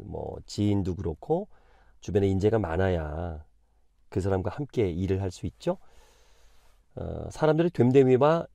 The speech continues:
능력이 사귐의 이제 으뜸 기준이 돼가고 있어요.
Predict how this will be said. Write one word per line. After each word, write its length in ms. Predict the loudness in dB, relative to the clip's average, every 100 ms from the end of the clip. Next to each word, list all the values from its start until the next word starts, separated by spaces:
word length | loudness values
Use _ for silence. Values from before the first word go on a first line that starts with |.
| -4
능력이 680 | 0 2 4 4 4 -2 -4 _ _ _ _ _ _ _
사귐의 460 | -14 0 4 4
이제 160 | 4 4
으뜸 340 | 4 4 2
기준이 320 | 2 0 -2 -2
돼가고 480 | -2 -2 -4 -6
있어요. 640 | -10 -4 -4 -2 -4 -4